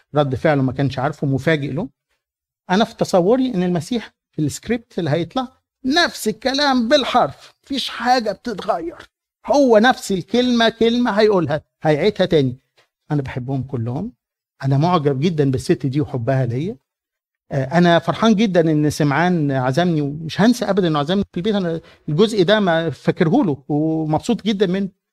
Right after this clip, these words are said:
وأنا نفسي أسامح الخمسين والخمسمية، ويا ريت سمعان ما يدينهاش. نفس الكلام بالظبط المسيح هيقوله تاني.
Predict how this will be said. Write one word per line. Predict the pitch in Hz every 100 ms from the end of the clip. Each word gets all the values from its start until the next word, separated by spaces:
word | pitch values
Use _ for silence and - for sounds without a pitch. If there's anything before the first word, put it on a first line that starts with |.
| _ _ _ _ _
وأنا | 160 196 214 247 254
نفسي | 302 - 247
أسامح | - 254 247 220
الخمسين | 190 - 196 - 240
والخمسمية، | 208 214 - 220 262 226
ويا | 196
ريت | 269
سمعان | - 202 185 196
ما |
يدينهاش. | 156 147 127 123 - _ _ _ _
نفس | 165 202 311 320 -
الكلام | 190 180 196 208
بالظبط | 160 139 160 202 - _ _ _ -
المسيح | 170 156 135 175 175 143
هيقوله | 127 143 127
تاني. | - -